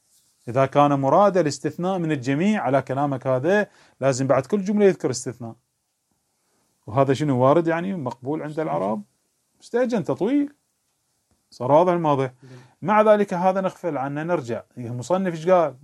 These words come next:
Speaker 1: قال: "هذا عين مصادرة". شنو مصادرة؟ بالك مصادرة، أخذ المدعى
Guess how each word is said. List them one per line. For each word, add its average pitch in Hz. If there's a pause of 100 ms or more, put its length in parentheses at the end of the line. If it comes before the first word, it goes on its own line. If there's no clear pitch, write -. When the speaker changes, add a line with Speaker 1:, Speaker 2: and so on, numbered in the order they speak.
(120)
Speaker 1:
قال: 110
"هذا 127
عين 139
مصادرة". 123 (460)
شنو 180
مصادرة؟ 117 (1400)
بالك 127
مصادرة، 131
أخذ 139
المدعى 160